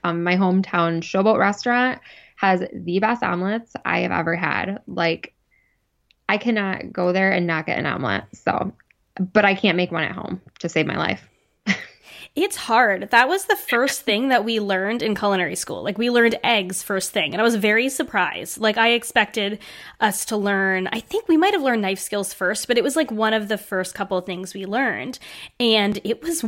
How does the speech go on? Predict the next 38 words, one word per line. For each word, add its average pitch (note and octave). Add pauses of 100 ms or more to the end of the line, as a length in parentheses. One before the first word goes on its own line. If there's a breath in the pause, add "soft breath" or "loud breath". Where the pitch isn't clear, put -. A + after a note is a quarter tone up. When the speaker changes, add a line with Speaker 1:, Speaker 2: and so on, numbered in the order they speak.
Speaker 2:
way G#3
harder G3
than F3+
I F3+
thought. C#3
I'm F#3
like, G#3+
"Well, A#3
everyone A#3+
knows F3
how -
to -
scramble F3
an F3+
egg E3+
and F#3
make F3+
an F#3+
omelet," F3
but G#3+
no, F#3
<laughs> -
it's F4+
really E4
complicated. C#4
And A#3+
when B3+
they, B3
when A#3+
you B3+
can D4+
find G#3
a G#3
place G3
that'll G3
do G3
it G3
right, G3